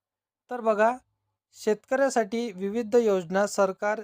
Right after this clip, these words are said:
शासन राबवित असते. शेती संबंधित अवजारे, यंत्र, बियाणे, खते इत्यादी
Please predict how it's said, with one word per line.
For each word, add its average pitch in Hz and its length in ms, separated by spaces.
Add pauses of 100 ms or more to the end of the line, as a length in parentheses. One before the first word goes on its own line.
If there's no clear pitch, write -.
शासन 202 540 (300)
राबवित 190 420
असते. 185 400 (520)
शेती 214 400
संबंधित 226 640
अवजारे, 196 500 (160)
यंत्र, 214 440 (160)
बियाणे, 208 540
खते 208 260
इत्यादी 185 440